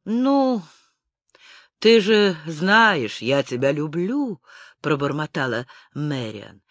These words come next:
и сама удивилась своей дерзости.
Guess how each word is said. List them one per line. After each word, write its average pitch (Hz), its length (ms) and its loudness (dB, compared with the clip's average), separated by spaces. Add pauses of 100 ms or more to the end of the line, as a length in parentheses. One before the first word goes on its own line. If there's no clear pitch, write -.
(220)
и 180 140 2
сама 202 580 4
удивилась 160 600 -2
своей 131 400 -6
дерзости. 123 840 -8